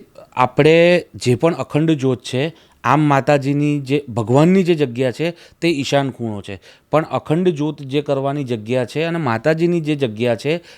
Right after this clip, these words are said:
એ છે સાઉથ ઈસ્ટ. સાઉથ ઈસ્ટ એટલે કે અગ્નિ ખૂણો. અગ્નિ ખૂણામાં તમારા બ્રહ્મસ્થાનથી અગ્નિ ખૂણા તરફ જતા વચ્ચે તમારે અગર જગ્યા હોય અને તમે ત્યાં અખંડ જ્યોત કરી શકો,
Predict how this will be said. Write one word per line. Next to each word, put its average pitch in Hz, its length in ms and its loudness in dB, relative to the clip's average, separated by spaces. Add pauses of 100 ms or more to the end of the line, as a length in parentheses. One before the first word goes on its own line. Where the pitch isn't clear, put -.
એ 139 120 0
છે 185 140 -2
સાઉથ 120 420 0
ઈસ્ટ. 104 120 -8
સાઉથ 156 300 -2
ઈસ્ટ 190 180 -6
એટલે 170 160 -6
કે 98 100 -4
અગ્નિ 123 280 0
ખૂણો. 104 320 -8 (480)
અગ્નિ 139 340 2
ખૂણામાં 147 720 0
તમારા 147 240 -2
બ્રહ્મસ્થાનથી 139 800 -2
અગ્નિ 117 340 -4
ખૂણા 143 300 -4
તરફ 135 340 0
જતા 123 440 0 (380)
વચ્ચે 131 440 0
તમારે 143 480 0
અગર 131 240 -6
જગ્યા 120 440 -4
હોય 123 360 -2 (280)
અને 131 200 -4
તમે 135 260 -2
ત્યાં 135 220 -2
અખંડ 135 280 -2
જ્યોત 127 260 -2
કરી 127 200 0
શકો, 135 420 -6